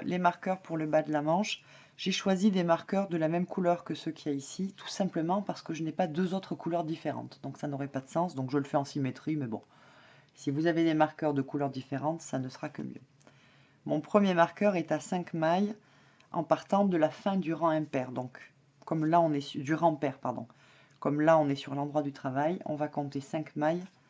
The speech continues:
en partant du début de l'aiguille. Deux, quatre et un cinq.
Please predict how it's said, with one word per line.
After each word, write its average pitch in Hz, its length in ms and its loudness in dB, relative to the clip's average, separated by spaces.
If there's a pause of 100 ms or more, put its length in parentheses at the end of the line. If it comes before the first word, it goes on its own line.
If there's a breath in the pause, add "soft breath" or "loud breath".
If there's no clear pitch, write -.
(240 soft breath)
en 156 80 -6
partant 160 300 -2
du 151 140 -2
début 151 300 0
de 151 100 -2
l'aiguille. 117 420 -4 (1400)
Deux, 147 240 -6 (220)
quatre 156 360 -2
et 147 100 -4
un 139 100 -2
cinq. - 600 -12